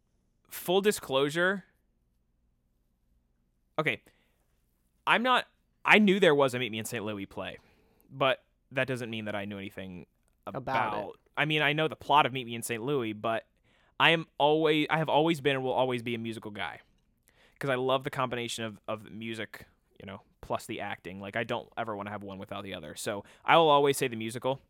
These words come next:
Speaker 1: I also like the, the musical, the, the
Speaker 2: Mm-hmm.
Speaker 1: music in Meet Me in Saint Louis. I'm not a huge play guy. I mean, I like plays, but I'll always say the musical. And I, I'm not as big of a fan of Meet Me in Saint Louis to be able to, to, like, rip apart how the two are different.
Speaker 2: Yeah.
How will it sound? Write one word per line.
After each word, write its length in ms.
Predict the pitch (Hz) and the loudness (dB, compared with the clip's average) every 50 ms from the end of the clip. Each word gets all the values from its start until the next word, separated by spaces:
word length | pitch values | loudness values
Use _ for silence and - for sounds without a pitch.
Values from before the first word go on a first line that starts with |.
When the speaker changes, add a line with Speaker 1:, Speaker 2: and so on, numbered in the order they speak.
| _ - - | _ -10 -6
Speaker 1:
I 100 | 104 120 | -2 0
also 200 | 131 131 - 131 | 0 0 0 -2
like 180 | 120 113 113 - | -4 -4 -6 -6
the, 180 | 110 107 107 - - | -8 -12 -12 -12 -14
the 60 | 117 | -12
musical, 560 | 113 110 110 110 107 110 104 104 107 101 92 - | -10 -10 -10 -8 -8 -8 -8 -8 -10 -10 -12 -14
the, 100 | - - 135 | -12 -12 -10
the 40 | |
Speaker 2:
Mm-hmm. 140 | 127 127 123 | -8 -8 -8
Speaker 1:
music 340 | 117 113 113 107 113 - - | -8 -8 -8 -8 -10 -8 -8
in 120 | 117 110 | -8 -8
Meet 120 | 113 110 95 | -8 -8 -10
Me 60 | 113 | -10
in 40 | 117 - | -8 -8
Saint 140 | 123 - - | -10 -8 -8
Louis. 280 | 117 113 110 113 110 - - _ _ _ _ _ _ - | -8 -8 -8 -10 -10 -14 -20 _ _ _ _ _ _ -12
I'm 120 | 117 123 | -8 -4
not 180 | 123 120 123 123 | -2 0 0 -2
a 40 | 113 | -2
huge 320 | - - 127 131 127 - | -6 -8 -8 -8 -8 -8
play 220 | - 143 135 135 | -4 0 0 0
guy. 240 | 135 135 131 131 131 | 2 4 4 4 4
I 40 | 131 | 2
mean, 100 | 120 117 117 | 0 -2 -4
I 40 | 113 | -6
like 280 | 110 101 107 110 - | -6 -8 -10 -10 -8
plays, 440 | - 131 127 127 131 139 135 - - _ _ _ _ _ _ _ _ _ _ _ _ _ - | -6 -4 -2 -2 -2 -2 -4 -8 -16 _ _ _ _ _ _ _ _ _ _ _ _ _ -20
but 340 | 104 104 113 110 107 - - _ _ _ _ - | -6 -4 -2 -2 -2 -2 -6 _ _ _ _ -2
I'll 120 | 123 123 - | 0 0 0
always 300 | 85 123 127 123 123 - | 0 -2 -2 -2 -4 -4
say 80 | 127 | -6
the 80 | 113 110 | -6 -6
musical. 400 | 107 104 104 110 101 110 107 - - | -8 -8 -10 -10 -8 -8 -8 -4 0
And 100 | 139 156 | 2 2
I, 140 | 170 175 - - | 2 2 4 4
I'm 280 | 143 151 151 151 147 - | 2 2 2 -2 -8 -10
not 360 | - 151 147 139 143 151 - - _ | -8 -4 -2 0 0 0 -2 -4 _
as 140 | 135 120 110 | -8 -8 -4
big 180 | 113 123 123 123 | -4 -4 -4 -4
of 80 | 123 | -4
a 40 | 117 - | -8 -10
fan 320 | - - 123 117 120 120 | -6 -6 -4 -4 -4 -6
of 100 | 117 117 | -6 -8
Meet 140 | 120 117 110 | -10 -12 -10
Me 80 | 120 | -10
in 60 | 113 110 | -10 -8
Saint 160 | - 113 98 | -8 -8 -8
Louis 180 | 110 110 113 117 | -8 -8 -6 -6
to 60 | 113 | -6
be 80 | 107 113 | -6 -8
able 220 | 110 101 101 92 73 | -8 -8 -10 -14 -14
to, 60 | - _ _ _ _ | -16 _ _ _ _
to, 160 | - - 98 95 | -14 -12 -10 -10
like, 160 | 101 98 - - _ _ _ _ _ - | -10 -12 -12 -16 _ _ _ _ _ -12
rip 160 | 117 113 117 | -10 -10 -10
apart 260 | - - 113 110 101 | -6 -4 -4 -2 -2
how 80 | 110 110 | -4 -6
the 100 | 101 - | -8 -10
two 200 | - - 117 107 | -10 -10 -8 -8
are 60 | 98 | -8
different. 340 | 101 98 - - 110 98 - _ _ _ _ _ | -10 -10 -8 -8 -8 -8 -8 _ _ _ _ _
Speaker 2:
Yeah. 240 | - 151 147 127 | -6 -6 -6 -6